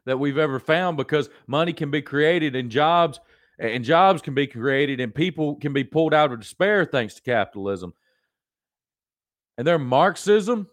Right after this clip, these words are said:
their Marxism, that's just, that's just, you know, it's stained with blood. It really is. It's just stained with blood. You wanna know some people who are signing off on this?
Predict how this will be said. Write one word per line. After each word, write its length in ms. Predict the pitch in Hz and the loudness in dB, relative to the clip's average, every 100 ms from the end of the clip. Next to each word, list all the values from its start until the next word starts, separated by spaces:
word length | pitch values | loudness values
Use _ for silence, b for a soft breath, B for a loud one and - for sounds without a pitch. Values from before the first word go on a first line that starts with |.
| _ _ _ - | _ _ _ -2
their 120 | 139 | -2
Marxism, 720 | 127 170 196 - 220 220 175 - | 2 2 2 0 0 0 -6 -4
that's 180 | 165 170 | -4 -4
just, 220 | 156 - _ | -12 -14 _
that's 180 | 143 139 | -14 -12
just, 400 | 139 139 - - | -20 -20 -20 -20
you 180 | 123 123 | -16 -14
know, 220 | 92 92 | -14 -14
it's 140 | 117 | -16
stained 360 | - - 107 92 | -12 -8 -8 -10
with 160 | 90 92 | -14 -14
blood. 400 | 135 151 76 - _ _ _ _ _ _ _ _ | -14 -12 -16 -20 _ _ _ _ _ _ _ _
It 100 | 113 | -10
really 400 | 139 139 107 120 | -6 -6 -6 -6
is. 160 | 92 | -10
It's 100 | 95 | -12
just 300 | 120 117 - | -18 -20 -20
stained 320 | - 95 92 92 | -12 -10 -10 -12
with 160 | 90 | -16
blood. 400 | 92 101 101 78 80 _ _ _ _ _ _ _ _ _ _ _ _ _ _ _ _ _ _ _ _ _ _ _ _ _ _ _ _ _ _ _ _ _ _ _ _ _ _ _ _ _ _ _ _ _ _ _ _ | -12 -12 -12 -16 _ _ _ _ _ _ _ _ _ _ _ _ _ _ _ _ _ _ _ _ _ _ _ _ _ _ _ _ _ _ _ _ _ _ _ _ _ _ _ _ _ _ _ _ _ _ _ _ _
You 100 | 131 | -4
wanna 160 | 190 185 | -2 0
know 200 | 185 170 | 0 0
some 280 | - 185 | -2 -6
people 360 | 131 175 143 160 | -2 -2 0 -2
who 160 | 160 165 | 0 0
are 80 | 156 | -2
signing 500 | - 165 175 165 156 | -2 0 2 0 0
off 360 | 156 165 160 | 2 2 0
on 180 | 165 160 | -4 -4
this? 500 | 170 180 170 - - | -6 -6 -8 -12 -20